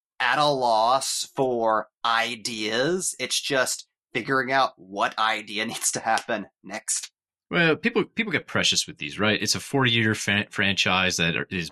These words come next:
Speaker 2: beloved. So you're always worried that there's gonna be missteps, especially when something like this comes out and it doesn't do as well financially as they were hoping, and the fan sentiment is pretty split.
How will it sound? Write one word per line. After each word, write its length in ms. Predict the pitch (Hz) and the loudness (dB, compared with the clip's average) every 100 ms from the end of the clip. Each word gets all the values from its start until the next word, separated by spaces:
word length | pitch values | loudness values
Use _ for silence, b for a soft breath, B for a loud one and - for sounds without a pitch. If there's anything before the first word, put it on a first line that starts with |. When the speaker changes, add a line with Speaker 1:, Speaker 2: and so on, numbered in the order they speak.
| - | -8
Speaker 2:
beloved. 480 | 80 78 80 82 - B B _ - | -4 -2 -2 -4 -6 B B _ -4
So 560 | - 104 92 87 87 - | 0 2 2 2 0 -2
you're 280 | 101 98 | 0 0
always 420 | 107 104 101 95 90 | 2 0 0 0 -4
worried 380 | 90 90 87 | -2 -2 0
that 140 | 85 80 | -2 -4
there's 160 | 82 | -4
gonna 120 | 90 80 | -4 -6
be 60 | |
missteps, 640 | 76 82 - 78 76 - - _ _ _ | -6 -4 -2 -2 -2 -4 -4 _ _ _
especially 340 | 147 262 262 202 | -2 2 2 2
when 160 | 131 | 2
something 240 | 120 143 113 | 0 0 0
like 160 | 90 | -2
this 140 | 98 101 | 0 0
comes 260 | - 104 | 0 0
out 160 | 101 95 | 0 0
and 80 | 90 | 0
it 80 | 87 | 0
doesn't 300 | 107 104 90 | 0 0 -2
do 160 | 95 | -2
as 100 | 90 | 0
well 140 | 92 87 | -2 -2
financially 580 | 85 82 82 82 90 | -2 0 0 0 0
as 80 | 87 | -2
they 160 | 87 82 | 0 0
were 80 | 82 | 0
hoping, 480 | 90 87 87 85 85 B B _ | -2 0 0 -2 -4 B B _
and 240 | - 87 80 | -6 -6 -6
the 340 | 87 82 - | -10 -10 -14
fan 440 | - - 95 92 92 | -18 -6 0 0 0
sentiment 420 | - 92 - 95 | 0 0 -2 -2
is 160 | 85 - | -2 -4
pretty 200 | 104 107 | -4 -2
split. 360 | - 120 123 | -2 -2 -4